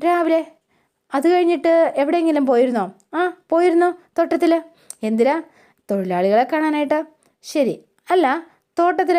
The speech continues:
വേറെ ആരെങ്കിലും അർജുനെ കാണാൻ വന്നിരുന്നോ?" എന്ന് ചോദിച്ചു. അപ്പോൾ അർജുൻ ഒന്ന് പെട്ടു കേട്ടോ. "വേണ്ട,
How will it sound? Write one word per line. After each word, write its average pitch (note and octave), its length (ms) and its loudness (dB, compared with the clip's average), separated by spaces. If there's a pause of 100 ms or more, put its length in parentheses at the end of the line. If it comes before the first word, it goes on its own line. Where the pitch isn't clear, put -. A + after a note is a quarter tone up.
(140)
വേറെ D#4+ 220 2
ആരെങ്കിലും A3+ 540 0
അർജുനെ A#3 400 -2
കാണാൻ A3+ 240 -2
വന്നിരുന്നോ?" A3 420 0 (100)
എന്ന് F3+ 180 -8
ചോദിച്ചു. F3+ 300 -10 (260)
അപ്പോൾ G#3 220 -8
അർജുൻ G3+ 300 -4
ഒന്ന് B3+ 180 -2
പെട്ടു A#3 220 -2
കേട്ടോ. B3+ 240 0 (580)
"വേണ്ട, F#3+ 260 -4